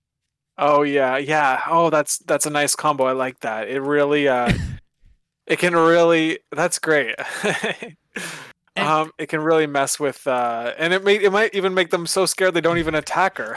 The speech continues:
Speaker 2: Yeah.
Speaker 1: <laughs> Yeah, and then, and then you're really, you're, she's really survivable when she's not getting attacked. So I, <laughs> I like that. It's cool.
Speaker 2: And also, she still get, if you deal damage with martial prowess, you gain power.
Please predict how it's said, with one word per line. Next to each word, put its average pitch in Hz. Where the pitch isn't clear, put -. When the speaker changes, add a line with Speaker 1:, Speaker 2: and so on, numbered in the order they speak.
Speaker 2:
Yeah. -
Speaker 1:
<laughs> -
Yeah, 143
and 147
then, 147
and 156
then 165
you're 160
really, 175
you're, 147
she's 156
really 185
survivable 131
when 127
she's 143
not 143
getting 139
attacked. -
So 117
I, 131
<laughs> -
I 147
like 160
that. 127
It's -
cool. 135
Speaker 2:
And 202
also, 254
she 262
still 294
get, 262
if 202
you 214
deal 330
damage 254
with 202
martial 202
prowess, 226
you 175
gain 240
power. 196